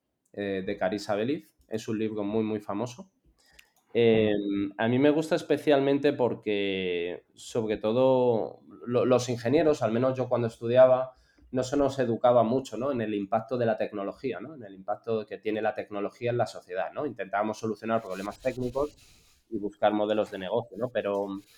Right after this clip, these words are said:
este libro está muy bien para eso, ¿no? Para entender realmente los problemas que hay alrededor de la información, sobre todo en est-, en esta economía, ¿no? De datos que vivimos actualmente. Entonces, Privacidad es poder de Carissa Belliz es un libro que que recomiendo mucho.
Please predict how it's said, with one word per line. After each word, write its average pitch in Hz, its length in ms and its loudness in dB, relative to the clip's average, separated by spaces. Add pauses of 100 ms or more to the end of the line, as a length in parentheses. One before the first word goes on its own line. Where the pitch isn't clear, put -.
(360)
este 127 180 0
libro 151 220 6
está 151 160 0
muy 131 140 2
bien 135 160 2
para 110 200 4
eso, 110 160 -2
¿no? 123 140 0
Para 117 160 2
entender 110 440 0
realmente 131 680 0 (420)
los 117 220 -2
problemas 135 460 2
que 135 80 0
hay 127 80 4
alrededor 117 500 4
de 113 100 2
la 107 80 0
información, 110 840 -2 (160)
sobre 104 280 -4
todo 110 140 2
en 113 120 2
est-, 113 220 -8
en 110 100 -6
esta 104 280 -2
economía, 95 480 -4
¿no? 123 140 -6
De 95 100 -6
datos 98 360 -4
que 95 100 -14
vivimos 92 320 -12
actualmente. 85 520 -18
Entonces, 120 600 -8
Privacidad 110 440 -2
es 120 80 -6
poder 117 240 -2
de 113 100 -2
Carissa 104 320 -4
Belliz 120 300 -2
es 104 120 -10
un 104 100 -8
libro 104 280 -4
que 101 220 -10 (480)
que 110 80 -2
recomiendo 107 440 0
mucho. 131 440 -6